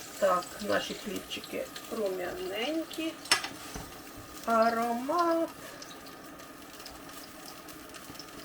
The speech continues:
Так. Змащуємо олією та будемо смажити другу партію. І друга партія готова. І залишилось підсмажити наші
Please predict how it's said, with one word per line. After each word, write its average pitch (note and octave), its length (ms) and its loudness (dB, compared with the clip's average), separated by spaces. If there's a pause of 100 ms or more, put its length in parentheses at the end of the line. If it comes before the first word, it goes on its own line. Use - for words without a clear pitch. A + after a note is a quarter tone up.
(1300)
Так. F3 260 0 (1040)
Змащуємо A3 800 6
олією E4 520 10
та B3+ 140 2
будемо A3 240 4
смажити D4+ 520 6
другу C#4 320 2
партію. G3 600 8 (1040)
І B3 100 4
друга G3+ 320 4
партія E4+ 560 6
готова. E4 560 6 (220)
І E4+ 140 4
залишилось D4 680 4 (520)
підсмажити D4+ 680 8 (180)
наші A#3 560 4